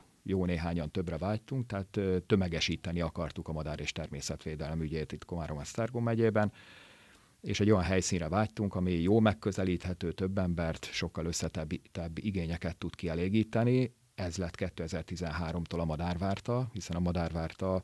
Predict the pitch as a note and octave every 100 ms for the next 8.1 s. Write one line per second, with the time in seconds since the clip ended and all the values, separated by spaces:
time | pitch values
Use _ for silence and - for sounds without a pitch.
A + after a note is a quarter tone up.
0 | - - - - - F#2+ F2+ - G2+ -
1 | F#2+ E2+ E2 - G2 G#2 A#2 G2+ F#2 -
2 | F#2 F2 D#2 D2+ E2+ F2+ F#2+ F#2+ - -
3 | G#2+ G#2+ A2+ A#2 A#2 - - G2+ F#2+ G#2
4 | G2 F#2+ G#2 - - F#2+ - G#2 G2+ G#2+
5 | G#2+ A2+ A2+ G#2 - F#2 F2+ F2 E2 -
6 | E2+ D2+ - E2+ F2 G2+ G#2+ G2 F2+ F2+
7 | - D#2+ D2+ - D2+ D2+ - - D#2+ D#2
8 | -